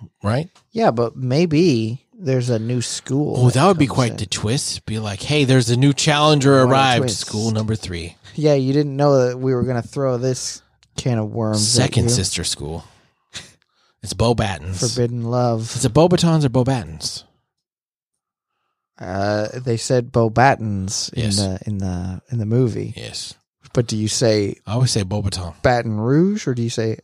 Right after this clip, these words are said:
Speaker 1: Baton
Speaker 2: Baton,
Speaker 1: Rouge.
Speaker 2: Baton Rouge?
Speaker 1: Baton Rouge.
Speaker 2: I always say Red Stick because that's what that means.
Speaker 1: Oh, interesting.
Speaker 2: Did you know that?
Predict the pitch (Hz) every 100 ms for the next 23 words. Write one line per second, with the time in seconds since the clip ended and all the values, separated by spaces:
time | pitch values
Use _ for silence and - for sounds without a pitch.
0 | _ _ _ _ - 104 107 - 110 117
1 | 123 113 127 135 135 - 120 135 123 131
2 | 120 110 - 107 107 101 117 117 123 120
3 | 107 - 156 190 175 - 160 131 123 147
4 | 131 - - 135 113 - - 120 120 113
5 | 135 127 117 120 117 107 101 - - -
6 | 123 131 101 - _ 131 104 _ _ _
7 | - - - - 165 - - - _ _
8 | - 127 127 143 147 160 185